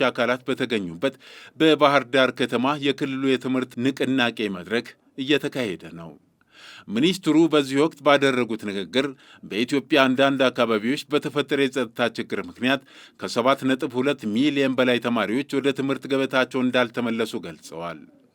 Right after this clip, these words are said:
የአማራ ክልል ርዕሰ መስተዳድር አቶ አረጋ ከበደ በክልሉ በጸጥታ ችግር ምክንያት በዘንድሮ የትምህርት ዘመን ሰባት ሚሊዮን ተማሪዎችን መዝግቦ ለማስተማር ቢታቀድም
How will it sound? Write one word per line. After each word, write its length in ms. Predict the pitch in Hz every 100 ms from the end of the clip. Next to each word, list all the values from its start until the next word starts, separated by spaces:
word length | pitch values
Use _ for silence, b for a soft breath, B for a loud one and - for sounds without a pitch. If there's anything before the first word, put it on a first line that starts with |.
| _
የአማራ 460 | 85 95 110 120 127 127
ክልል 340 | 131 127 143 139
ርዕሰ 300 | 143 135 139
መስተዳድር 600 | 135 131 139 127 117 143
አቶ 280 | 143 135 147
አረጋ 360 | 135 139 135 135
ከበደ 420 | 123 123 110 104 127 151
በክልሉ 440 | 143 143 139 135 156
በጸጥታ 480 | 147 139 143 - 139
ችግር 280 | 135 117 120
ምክንያት 360 | 98 98 143 147 B B B
በዘንድሮ 500 | 120 131 135 135 139
የትምህርት 440 | 165 156 139 123 -
ዘመን 280 | 113 131 151 -
ሰባት 380 | 139 131 156 -
ሚሊዮን 480 | 110 131 156 147 143
ተማሪዎችን 640 | 135 135 127 127 120 156 139
መዝግቦ 440 | 127 - 135 143
ለማስተማር 640 | 127 135 139 - 135 123 113
ቢታቀድም 760 | 139 143 117 90 - 90 131